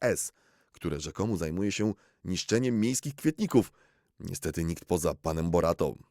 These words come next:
w to nie wierzy. W zasadzie wszyscy podejrzewają o to naszego bohatera.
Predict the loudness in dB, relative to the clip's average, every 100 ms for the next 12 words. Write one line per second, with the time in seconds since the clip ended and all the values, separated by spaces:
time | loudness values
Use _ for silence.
0 | _ _ -12 -8 -4 -2 -4 -8 -12 _
1 | _ _ _ _ _ -2 0 2 2 0
2 | -2 -2 0 0 2 2 2 2 2 0
3 | 0 0 0 -2 -6 -2 0 2 0 0
4 | 0 -2